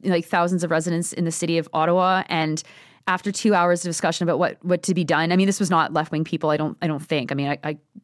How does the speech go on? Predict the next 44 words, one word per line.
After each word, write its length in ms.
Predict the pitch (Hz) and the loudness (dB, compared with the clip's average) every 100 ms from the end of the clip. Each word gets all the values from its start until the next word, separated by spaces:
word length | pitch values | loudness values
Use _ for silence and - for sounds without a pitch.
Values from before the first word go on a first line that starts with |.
| - | -6
I 60 | 170 | -4
think 200 | 175 - | -4 -6
that 100 | - | -2
they 100 | 143 | -2
were 80 | |
pretty 220 | 135 151 151 | -2 -4 -2
solidly 420 | - 156 160 147 | 0 0 0 0
liberals, 460 | 147 160 180 202 | 0 2 2 2
like, 100 | 165 | -2
big 160 | 156 156 | -2 0
L 160 | - 147 | 0 0
liberals. 380 | 147 185 226 - - - - | 0 0 0 -6 -20 -8 0
But 80 | |
at 60 | 214 | 0
the 100 | 226 | 2
end 160 | 247 294 | 0 0
of 80 | |
the 80 | 233 | 0
conversation, 500 | 233 220 214 311 247 | 2 2 2 2 2
there 80 | 196 | 2
was 140 | 180 | 2
like, 180 | 180 175 | 2 2
"Well, 300 | 196 190 185 | 4 4 4
we're 120 | 180 | 2
better 280 | 190 190 233 | 2 2 2
than 120 | 165 | 0
them. 320 | 143 127 190 196 - | -2 -2 -6 -8 -2
And 420 | 165 165 165 - - | 0 2 0 -2 0
as 160 | 180 | 2
long 160 | 185 196 | 2 2
as 80 | 202 | 2
we 80 | |
continue 280 | 196 190 190 | 0 0 2
to 60 | 180 | 0
be 100 | 180 | -2
kind 300 | - 180 175 | 0 0 2
and 80 | 175 | 2
help 220 | 240 233 | 2 0
each 160 | 180 | -2
other, 160 | 165 160 | 0 0
we're 140 | 156 | -2
gonna 180 | 156 160 | -2 -2
win." 400 | 151 165 131 - - _ - - - - _ - | 0 -2 -4 -8 -14 _ -20 -20 -20 -20 _ -2
And 360 | 196 190 185 | 0 0 -2